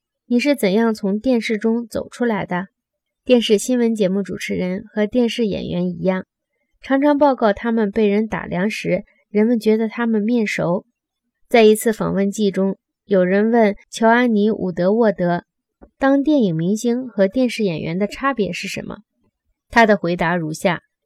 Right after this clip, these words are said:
：“我过去演电影时，听人说，‘乔·琼·伍德沃德。’现在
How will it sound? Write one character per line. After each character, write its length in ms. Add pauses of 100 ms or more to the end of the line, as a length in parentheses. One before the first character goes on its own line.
(200)
：“我 160
过 180
去 160
演 220
电 200
影 240
时， 360
听 220
人 120
说 300 (420)
，‘乔· 360 (480)
琼· 380 (160)
伍 140
德 160
沃 180
德。’ 300 (640)
现 240
在 260